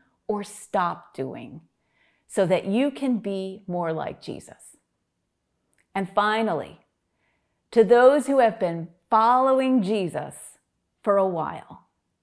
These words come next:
who is imitating you as you imitate Christ? Do you need to be more intentional about reflecting to your children?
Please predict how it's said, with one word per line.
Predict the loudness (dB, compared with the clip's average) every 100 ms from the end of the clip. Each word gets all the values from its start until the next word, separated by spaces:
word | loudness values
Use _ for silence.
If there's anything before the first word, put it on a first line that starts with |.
| _ _ _ _ _ _ _ _ -2
who | 2 4 4 2
is | 0 -2 -2
imitating | 0 0 -2 -2 0 0 -2
you | -2 -4 -6 -8 -12 _ _ _ _ -12
as | -6
you | -2 0 0
imitate | -2 -4 -6 -8 -12
Christ? | -12 -18 -18 -20 -20 _ _ _ _ _ _ _ _
Do | 0
you | 2
need | 4 2
to | 0
be | 0 2
more | 4 4 4
intentional | 2 -4 -8 -10 -10 -6 -6 -6 -8 -12 _ _ -6
about | 0 2 2 0
reflecting | -6 -6 -4 -4 -4 -4 -4 -2 -4 -12 -18 _
to | -2 0
your | 2 4 2
children? | 0 -4 -2 -2 -2 -10 -12